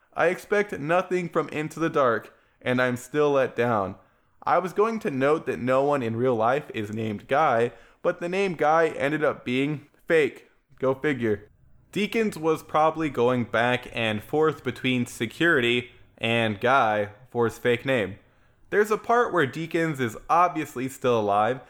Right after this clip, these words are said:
so we get a cliched get closer and closer to his face until boom,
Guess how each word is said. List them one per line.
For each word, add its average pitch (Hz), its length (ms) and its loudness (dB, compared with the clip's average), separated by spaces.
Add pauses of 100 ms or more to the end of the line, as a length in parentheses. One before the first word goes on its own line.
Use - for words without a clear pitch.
(120)
so - 180 -4
we 156 140 0
get 156 300 0
a 123 240 0
cliched 143 800 -2 (240)
get 175 280 0
closer 151 640 0
and 170 240 -4
closer 190 420 0
to 190 140 -6
his 196 160 -2
face 160 400 -2
until 120 360 0
boom, 117 520 2